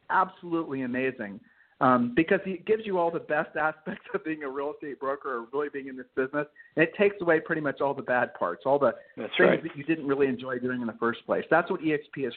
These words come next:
Speaker 1: created. And, you know, that, that's the thing. And I love having those conversations, too, because when you are on the phone with a broker who you can hear it in their voice is suffering, and you give them a solution, it doesn't just snap like that. It's usually you have to talk <laughs> with for, like, ten or fifteen,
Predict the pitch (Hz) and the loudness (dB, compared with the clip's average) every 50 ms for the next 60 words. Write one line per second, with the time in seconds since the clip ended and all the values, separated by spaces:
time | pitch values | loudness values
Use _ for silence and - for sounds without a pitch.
0 | - - - 117 113 113 110 104 98 - _ - 139 127 123 120 120 - _ _ | -10 -12 -8 -8 -6 -6 -6 -8 -10 -14 _ -8 -6 -4 -4 -4 -6 -8 _ _
1 | _ - 139 139 123 120 120 120 143 156 160 - - - 165 180 175 - - 160 | _ -4 0 0 2 2 2 4 2 2 2 2 0 2 2 2 2 -2 -6 -6
2 | 160 - 160 147 143 131 120 120 - 147 175 170 165 175 170 165 156 143 147 143 | -4 -4 -6 -4 -6 -8 -8 -4 -2 -2 0 2 2 2 2 2 -2 -2 -4 -4
3 | 135 127 - - 147 139 131 123 120 - 139 131 135 - - 120 117 - - 135 | -10 -10 -10 -8 -8 -8 -8 -8 -10 -10 -8 -8 -8 -8 -10 -14 -12 -8 -6 -4
4 | 131 117 120 117 - - 120 113 110 - _ - 127 127 139 143 139 143 165 180 | -4 -4 -4 -4 -2 0 0 0 0 -4 _ -6 0 0 2 2 2 2 2 4
5 | 190 190 170 160 151 147 147 151 160 165 151 - - 151 147 147 143 131 123 - | 4 6 6 4 2 2 0 -2 -2 -4 -6 -6 -4 -4 -2 -2 -4 -6 -6 -8
6 | 123 113 - 127 131 139 143 139 127 117 113 104 - - 143 131 127 139 139 - | -8 -6 -2 2 4 4 4 2 0 -4 -4 -4 -6 -8 -8 -8 -6 -6 -6 -6
7 | 139 120 - - - 202 214 214 208 196 190 185 175 156 - - 143 139 131 113 | -6 -10 -10 -6 0 2 4 4 4 4 2 2 -2 -2 -2 0 2 2 2 2
8 | 107 - - - _ _ _ _ _ _ _ _ _ - 143 135 127 123 - - | 0 -4 -10 -18 _ _ _ _ _ _ _ _ _ -2 0 0 0 -2 -4 -10
9 | - - 185 175 185 180 - 160 131 120 117 117 113 117 120 - _ _ _ _ | -2 2 4 4 4 4 0 -4 -4 -4 -4 -6 -8 -10 -12 -16 _ _ _ _
10 | - 156 143 147 147 131 143 170 175 175 180 175 175 160 - - 160 156 143 156 | -8 -6 -6 -4 -4 -2 0 0 0 2 0 -2 -4 -4 -8 -8 -8 -6 -2 0
11 | 165 175 170 - - 127 117 117 131 123 165 165 - 220 220 220 214 185 - 180 | 0 0 0 -2 -4 -6 -6 -6 -6 -6 -4 0 2 2 2 2 -2 -4 -4 -4
12 | - - - - - 165 156 156 156 - 156 135 123 - - 131 117 101 107 - | -4 -6 -10 -10 -4 -2 0 0 0 0 0 -2 0 0 -2 -2 -2 -2 -4 -6
13 | - - 185 185 185 202 185 165 160 151 - - 139 - 170 143 147 139 - - | -8 -8 -8 -6 -4 -2 -2 0 -2 -2 -4 -4 -6 -2 0 0 0 0 0 -2
14 | 180 - - 147 135 131 - - 147 147 147 143 - 147 139 - - 139 | -2 0 0 -2 -2 -2 -2 -2 -2 -2 -2 -2 -4 -6 -8 -6 -8 -10